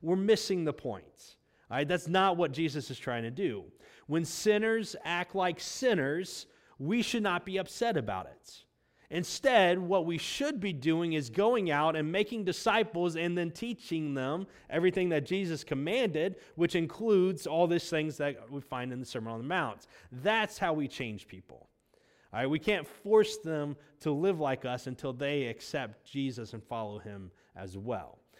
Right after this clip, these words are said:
All right, so that's something important that we have to recognize in this. All right, this is for us as Christians. How are we to live in this world? All right, the second thing that we see is this mountain, okay? Um,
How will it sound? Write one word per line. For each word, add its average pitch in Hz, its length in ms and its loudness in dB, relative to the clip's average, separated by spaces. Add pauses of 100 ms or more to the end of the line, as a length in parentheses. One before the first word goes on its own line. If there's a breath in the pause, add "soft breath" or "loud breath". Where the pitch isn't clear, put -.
(120 soft breath)
All 139 80 -4
right, 156 80 -4
so 226 80 4
that's 247 180 4
something 214 280 4
important 190 420 2
that 170 120 2
we 160 100 2
have 170 180 2
to 147 80 -4
recognize 165 580 2
in 165 120 -4
this. 160 280 -4 (220 loud breath)
All 151 80 4
right, 156 200 2
this 196 180 -2
is 208 120 -2
for 175 260 2
us 120 400 -6
as 131 160 -8
Christians. - 640 -12 (200 loud breath)
How 185 260 4
are 180 140 8
we 151 280 -2
to 151 160 -6
live 127 260 -2
in 107 60 -6
this 101 220 -10
world? - 300 -18 (560 soft breath)
All 127 60 0
right, 156 80 4
the 165 80 -2
second 262 400 4
thing 214 160 6
that 196 140 6
we 180 80 6
see 190 340 0
is 175 180 4
this 175 220 0
mountain, 151 800 -2
okay? 147 400 -2 (300 loud breath)
Um, 139 420 0